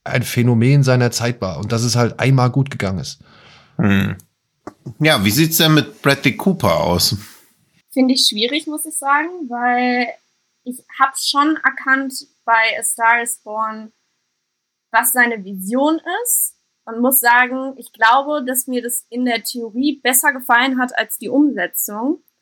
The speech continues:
Speaker 3: Es war damals auch so, dass einige Leute wohl sehr erbost darüber waren, dass er auch nicht für einen Oscar nominiert worden ist für seine Regiearbeit, wo ich, weil ich einfach sagen muss, ich finde, man merkt, dass es ein Regiedebüt war und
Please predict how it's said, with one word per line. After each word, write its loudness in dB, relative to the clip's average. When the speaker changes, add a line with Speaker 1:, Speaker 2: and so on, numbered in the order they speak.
Speaker 3:
Es -18
war 4
damals 2
auch -2
so, 2
dass -2
einige 0
Leute -2
wohl -6
sehr 2
erbost -4
darüber -4
waren, -2
dass -6
er 4
auch 0
nicht 0
für -10
einen -8
Oscar -2
nominiert -6
worden -2
ist -6
für -18
seine -2
Regiearbeit, -2
wo -10
ich, -10
weil 0
ich -6
einfach -2
sagen 0
muss, -8
ich -6
finde, 2
man 2
merkt, 2
dass -6
es 0
ein -4
Regiedebüt -4
war 2
und -6